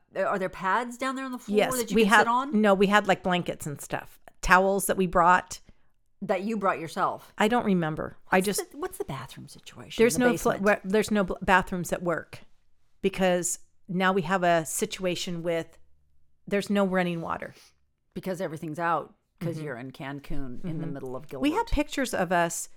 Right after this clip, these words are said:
Speaker 2: going out and exploring before the hurricane hit full blown.
Speaker 1: Yeah.
Speaker 2: I mean, it, it's like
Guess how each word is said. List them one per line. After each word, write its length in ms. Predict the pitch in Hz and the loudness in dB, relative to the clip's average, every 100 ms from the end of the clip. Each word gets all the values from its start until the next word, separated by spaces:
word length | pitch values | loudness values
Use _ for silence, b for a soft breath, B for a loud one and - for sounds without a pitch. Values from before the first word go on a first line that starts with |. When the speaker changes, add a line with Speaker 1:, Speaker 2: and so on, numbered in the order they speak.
| - | -8
Speaker 2:
going 320 | - 202 208 196 | -2 0 0 0
out 300 | 185 190 190 | 0 0 0
and 140 | 180 | -4
exploring 840 | 175 170 - - 165 175 180 190 - 180 | -4 -8 -12 -10 -8 -4 -4 -6 -8 -10
before 380 | 185 - 202 185 | -12 -6 -6 -4
the 160 | 165 - | -6 -10
hurricane 420 | - 190 - 170 | -6 -6 -6 -10
hit 300 | 151 185 - _ _ - | -6 -6 -6 _ _ -4
full 140 | 190 | -4
blown. 500 | 165 165 170 175 185 190 | -2 -4 -2 -2 -4 -10
Speaker 1:
Yeah. 220 | 185 170 131 - | -4 -4 -2 0
Speaker 2:
I 60 | |
mean, 180 | 214 202 | 0 0
it, 160 | 214 190 | -2 -2
it's 280 | 208 202 208 | -2 -4 -2
like 400 | 180 165 - | 0 -2 -6